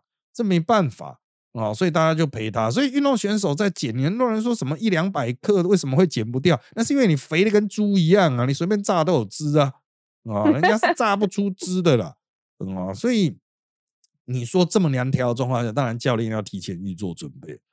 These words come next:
哦，所以那个教练被干一干了之后，自己删文了。不过因为我们录音的时间比较早啦，是在三月初啊，你们听到已经三月底了。我不知道这个事情的后续发展会怎么样，因为人也会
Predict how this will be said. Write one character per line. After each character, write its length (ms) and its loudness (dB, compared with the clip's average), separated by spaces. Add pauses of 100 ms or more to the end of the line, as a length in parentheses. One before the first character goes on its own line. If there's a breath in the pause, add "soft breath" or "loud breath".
(480)
哦， 340 -8
所 120 0
以 60 4
那 80 2
个 100 2
教 240 4
练 200 2
被 100 0
干 240 0
一 20 -2
干 200 0
了 100 0
之 160 -4
后， 100 2
自 160 -6
己 80 -6
删 300 -8
文 140 -8
了。 100 -8
不 100 -4
过 260 4
因 120 2
为 80 6
我 80 4
们 160 0
录 180 6
音 160 4
的 140 4
时 180 -2
间 240 0
比 60 -6
较 160 0
早 380 -8
啦， 160 -16
是 160 -6
在 180 -2
三 240 -2
月 100 0
初 280 -6
啊， 100 -2
你 80 -8
们 100 -8
听 160 -6
到 160 -2
已 40 -6
经 100 -8
三 180 -6
月 120 -4
底 240 -16
了。 80 -20 (340 loud breath)
我 80 -2
不 80 2
知 60 6
道 100 4
这 100 2
个 140 4
事 180 0
情 160 -6
的 80 -4
后 160 2
续 160 -2
发 180 0
展 120 -4
会 140 -2
怎 260 -12
么 80 -16
样， 240 -6
因 100 -6
为 200 0
人 240 -6
也 120 -6
会 280 0